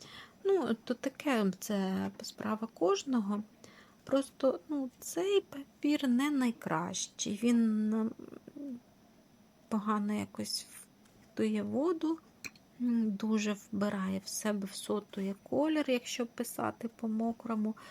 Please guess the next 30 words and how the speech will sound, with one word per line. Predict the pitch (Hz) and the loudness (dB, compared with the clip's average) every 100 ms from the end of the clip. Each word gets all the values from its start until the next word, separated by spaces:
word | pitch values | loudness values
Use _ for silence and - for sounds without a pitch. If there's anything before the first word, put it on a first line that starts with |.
| - - - - - | -20 -20 -20 -20 -8
Тому | - 226 247 269 | -2 0 0 -2
я | 254 233 | 0 -2
думаю, | 220 233 226 220 208 | 0 2 2 2 0
що | - - | -4 -4
на | 214 | 2
ньому | 220 240 214 | 4 4 2
краще | 208 214 208 - | 0 -2 -4 -8
писати | - 202 - 208 208 - 190 | -8 -10 -8 -8 -8 -8 -8
по | - | -8
сухому. | 190 - - - 269 294 285 277 - - - - - - - | -8 -8 -10 -2 2 4 2 0 -4 -20 -20 -20 -16 -16 -10
І | 226 214 214 | -2 0 0
він | 220 262 262 247 | 2 2 2 0
ще, | - - - - 226 220 | -2 -6 -8 0 4 4
яка | 214 - | 2 0
в | 214 | 2
ньому | 208 208 202 196 | 2 2 2 0
така | 196 196 196 | -2 -6 -6
фальш, | 190 - 226 262 247 - 202 | -4 0 2 2 2 0 0
він, | 190 208 226 214 214 | -2 0 2 4 2
е, | 208 202 202 - | 2 0 -4 -4
розмивається | - 208 202 208 196 202 220 208 - | -2 -2 0 0 0 0 0 -4 -6
попередній | - 190 190 190 185 190 190 | -12 -10 -4 -2 0 0 -2
шар. | - - 185 185 | -4 -4 -4 -4
От | 202 190 | -4 -4
зараз | - 185 185 180 - | -2 -2 -2 -4 -2
я | 202 190 - - - - - - | -2 -4 -8 -20 -20 -20 -10 -2
на | 190 | 0
оцій | 190 190 202 196 - | 0 -4 -6 -6 -6
кулі, | 202 196 190 190 | -4 -2 0 2
е, | 190 185 | 2 0